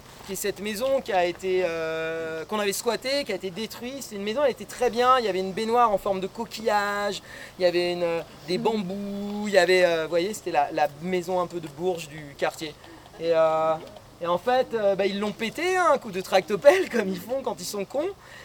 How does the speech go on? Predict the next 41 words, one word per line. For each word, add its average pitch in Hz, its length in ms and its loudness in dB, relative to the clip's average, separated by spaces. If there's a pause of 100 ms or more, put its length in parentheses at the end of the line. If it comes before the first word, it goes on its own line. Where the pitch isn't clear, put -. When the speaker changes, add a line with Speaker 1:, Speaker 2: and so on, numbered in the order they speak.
(120)
Speaker 1:
Et, 190 180 4
euh, 185 160 8
chaque 240 500 6
année, 233 360 2
à 277 80 6
différents 226 400 2
moments 226 240 0
de 220 80 -4
l'année, 247 400 2 (420)
euh, 180 540 4
autour 226 480 0
de, 196 80 0
euh, 180 640 8
dans 190 80 0
les 190 140 -2
années 202 160 0
deux 208 140 -4
mille 220 200 -6
douze, 226 220 -8
deux 214 80 -6
mille 208 180 -6
treize, 226 500 -4
euh, 196 600 2
comme 208 180 -4
ça, 285 300 4 (320)
on 196 80 -6
fait 220 160 2
souvent 285 260 6
des 262 100 -2
chantiers 277 420 2
communs 277 440 6
où 240 140 4
on 220 40 -4
a 214 120 0
du 185 100 -8
boulot 269 400 4
à 226 100 10
faire, 247 320 0
euh, 208 180 0
aux 202 120 -2
tanneries 214 500 2